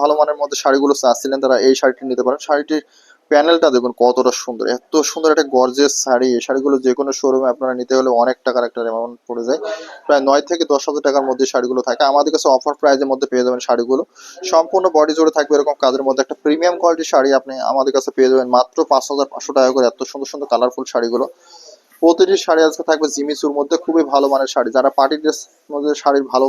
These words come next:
কোয়ালিটির শাড়িগুলো চাচ্ছিলেন, তারা এই ধরনের শাড়িগুলো আমাদের কাছ থেকে নেবেন।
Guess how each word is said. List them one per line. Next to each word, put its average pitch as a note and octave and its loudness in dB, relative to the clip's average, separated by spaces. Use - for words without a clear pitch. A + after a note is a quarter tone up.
কোয়ালিটির C3+ 0
শাড়িগুলো B2+ 0
চাচ্ছিলেন, C3+ -2
তারা C#3 2
এই D3 6
ধরনের D#3 -2
শাড়িগুলো C3 0
আমাদের B2 0
কাছ A#2+ -2
থেকে B2 -6
নেবেন। G#2 -16